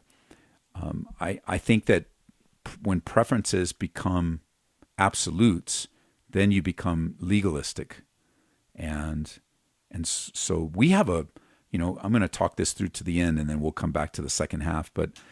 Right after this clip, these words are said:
I appreciate you calling. I wish you would have come on the air. It would be good to talk. You don't, it's okay to talk about these things.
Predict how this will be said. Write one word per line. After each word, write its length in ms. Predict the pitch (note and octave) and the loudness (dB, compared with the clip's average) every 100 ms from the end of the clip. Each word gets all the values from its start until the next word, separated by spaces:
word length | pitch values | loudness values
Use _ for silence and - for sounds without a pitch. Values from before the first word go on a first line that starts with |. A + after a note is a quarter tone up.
| - | -2
I 40 | F2 | 0
appreciate 420 | - C#3+ - G#2+ | 4 4 6 6
you 100 | F#2 | 6
calling. 320 | - A#2 F#2+ | 4 4 4
I 20 | |
wish 180 | G2+ D3+ | 4 6
you 80 | A3 | 6
would 100 | D3+ | 6
have 80 | A2 | 6
come 140 | - | 6
on 120 | A#2+ | 6
the 140 | A2 A2 | 8 8
air. 140 | E3+ | 8
It 80 | A2+ | 8
would 80 | G#2 | 6
be 100 | A2+ | 4
good 180 | C3 C3 | 4 2
to 60 | |
talk. 360 | - A#2 C#3 - | 2 4 4 4
You 80 | A#2 | 6
don't, 220 | C#3 A#2+ - - - | 6 4 -4 -20 -4
it's 180 | A#2 - | 0 4
okay 240 | E3+ D3+ F3+ | 4 4 4
to 80 | |
talk 260 | C#3+ B2 E3+ | 4 2 0
about 260 | A2 F2+ - | 0 0 0
these 180 | F#2+ | -4
things. 380 | - F#2+ A#2 - | 0 2 2 0